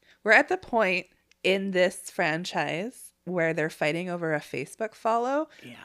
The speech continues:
Speaker 1: However, I would be so annoyed myself if somebody denied the fact that we were friends on Facebook.
Speaker 2: Yes.
Speaker 1: Something so menial, something so little. You're gonna lie about that?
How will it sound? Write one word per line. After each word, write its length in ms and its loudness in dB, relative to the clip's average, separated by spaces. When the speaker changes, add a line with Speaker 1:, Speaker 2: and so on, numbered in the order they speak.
Speaker 1:
However, 920 4
I 220 -6
would 200 -4
be 160 -4
so 520 -12
annoyed 520 0
myself 640 -8
if 140 -4
somebody 460 -4
denied 760 -2
the 100 -2
fact 600 -2
that 260 0
we 320 -8
were 160 -2
friends 320 -4
on 180 -2
Facebook. 580 -4
Speaker 2:
Yes. 260 -6
Speaker 1:
Something 680 -2
so 640 2
menial, 640 -4
something 320 -6
so 440 0
little. 760 0
You're 140 0
gonna 200 2
lie 200 2
about 280 -2
that? 220 2